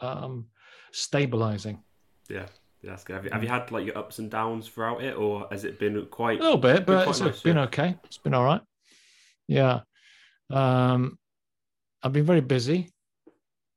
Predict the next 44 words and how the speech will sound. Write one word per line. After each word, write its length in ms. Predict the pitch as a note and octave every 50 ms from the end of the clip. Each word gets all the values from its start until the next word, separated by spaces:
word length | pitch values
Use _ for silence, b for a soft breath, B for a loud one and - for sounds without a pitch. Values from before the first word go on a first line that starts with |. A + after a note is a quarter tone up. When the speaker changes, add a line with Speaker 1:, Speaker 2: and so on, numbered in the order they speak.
| _ -
Speaker 1:
um, 300 | B2+ B2+ B2+ B2 B2 B2
because 360 | A#2+ A2+ - - C3 A2+ -
the 100 | - B2+
filming 540 | - - - - D#3 D#3 D#3+ D#3 D3+ C#3+ B2+
that 140 | B2+ - B2
I 40 |
do 160 | A2 A2 B2+ A#2+
of 120 | A2 A#2+
Long 160 | B2+ B2+ B2
Lost 160 | A#2+ A2+ - -
Family 300 | - A#2+ A#2 A#2 A2+ G#2+
carries 420 | A2 - - A#2 A2+ A2+ A2 G#2+
on. 400 | A2 A2+ A2 G2+ G2+ C3 D#3 D#3+ - _ b b b b b b b b b b b b _
And 120 | A#2+ A#2 A#2
I 40 | A#2
was 120 | A#2 A2+
doing 240 | A2+ - C3 B2+ B2
the 200 | A#2+ A#2 A2 A2+ - _
debate 400 | - A#2+ A#2 C#3 C#3 D3 - -
thing 160 | - A2+ G#2
that 100 | G#2 G2+
I 80 | G#2+ G#2+
do, 300 | G2 F#2+ - G2+ G#2 G2+
ten 260 | - - - C3+ B2
of 100 | A#2+ A2
those, 600 | G#2+ A2+ A#2 A2 G2 G2 G#2+ G#2+ - - - _ _ _ -
and 120 | G#2+ A2
that 100 | A#2 A2+
was 140 | A#2 A2+ G#2+
every 220 | A#2 A2+ G#2+ A2+ G2+
Saturday. 760 | - - - - - - - - A#2+ A2 A2 - A2+ A2+
So 160 | G#2 - - A2
I 40 |
went 180 | A#2 A#2 A2 -
up 100 | - -
to 80 | - A2
Manchester 460 | A2 A2 G#2+ G#2+ - - - - -
for 160 | - - G2
that. 280 | G2+ G#2 G#2+ A2 - - _ b b b b b b b b b b b b _ _ _ _ _ _ _
Doing 140 | - C3 C3+
the 80 | C3+ B2
radio 320 | C3 C#3 C#3+ C3 C3 A#2+
every 160 | A#2 A2 A#2+
day, 360 | G#2 G2 A#2 A2+ A#2 B2+ -